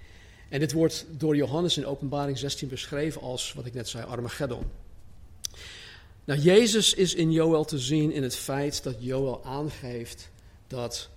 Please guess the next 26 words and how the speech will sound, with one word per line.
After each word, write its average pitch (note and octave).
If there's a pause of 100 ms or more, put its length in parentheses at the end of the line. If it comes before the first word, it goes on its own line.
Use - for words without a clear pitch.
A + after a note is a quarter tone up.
(220)
God F#3+
in D#3
het A2
dal C#3
van C3
Jozefat B2 (200)
zal A2+
oordelen. A2
En B2
we B2
weten, D#3 (480)
eh, B2+
vanuit C3
andere F#3
schriftgedeelten C#3
dat A#2+ (140)
Jezus D3
zelf D#3
degene C#3
is B2+
die C3+
alle B2+
volkeren A#2+
zal B2+
gaan G#2+
oordelen. A#2